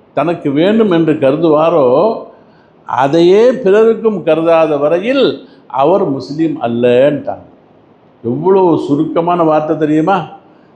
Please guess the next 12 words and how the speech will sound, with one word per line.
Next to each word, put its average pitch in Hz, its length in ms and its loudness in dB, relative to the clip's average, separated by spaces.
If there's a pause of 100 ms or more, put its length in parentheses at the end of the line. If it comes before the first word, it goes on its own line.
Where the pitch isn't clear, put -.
(260)
தனக்கு 170 560 0
விருப்பமானதை 180 840 2
பிறருக்கு 180 680 0
விரும்பாத 165 640 0
வரையில் 170 380 0
ஒருவர் 180 320 2
முஸ்லீம் 156 400 -4
அல்ல. 135 300 -2
சொன்ன 156 340 -4
சின்ன 190 340 -4
வார்த்தை 175 420 -2
தான். 175 240 0